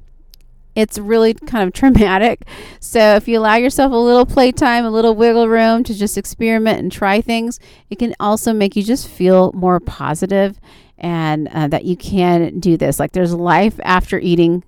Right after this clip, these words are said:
after, <laughs> after celiac disease.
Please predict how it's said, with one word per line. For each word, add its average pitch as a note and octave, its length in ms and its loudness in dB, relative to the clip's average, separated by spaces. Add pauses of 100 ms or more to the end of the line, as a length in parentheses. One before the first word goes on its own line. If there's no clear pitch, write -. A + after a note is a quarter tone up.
(240)
after, F#3+ 440 2
<laughs> C#4 380 2
after G3 260 -2
celiac F3+ 600 -2
disease. D#3+ 500 -10